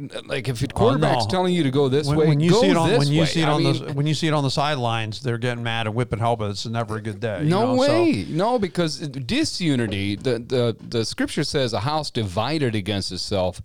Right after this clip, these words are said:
Speaker 1: will fall.
Speaker 2: Right.
Speaker 1: You, you're not going to survive that.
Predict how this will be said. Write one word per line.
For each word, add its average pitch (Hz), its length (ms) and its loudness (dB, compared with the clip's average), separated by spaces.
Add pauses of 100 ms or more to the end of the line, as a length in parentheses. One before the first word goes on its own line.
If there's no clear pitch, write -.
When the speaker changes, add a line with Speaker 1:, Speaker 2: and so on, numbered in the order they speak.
(220)
Speaker 1:
will 135 680 0
fall. 127 640 0
Speaker 2:
Right. 104 300 -6 (260)
Speaker 1:
You, 143 200 0
you're 143 260 2
not 170 520 0
going 160 280 2
to 143 140 -4
survive 127 580 -2
that. 85 220 -2